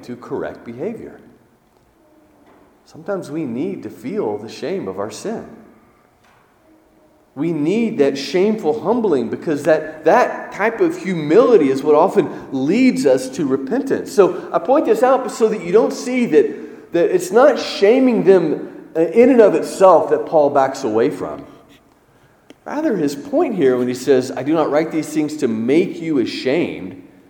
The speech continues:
is that he's not trying to shame them simply for the sake of degrading them.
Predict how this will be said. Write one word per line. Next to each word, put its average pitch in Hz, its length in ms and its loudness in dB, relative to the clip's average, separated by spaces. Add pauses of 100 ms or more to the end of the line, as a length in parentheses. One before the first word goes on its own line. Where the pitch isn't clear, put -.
(520)
is 190 160 -2
that 214 240 0
he's 208 180 -6
not 285 300 2
trying 320 280 0
to 247 60 -2
shame 220 420 2
them 185 340 2
simply 269 640 0
for 185 160 -4
the 143 80 -4
sake 165 560 0
of 123 160 -8
degrading 110 680 -6
them. 69 260 -18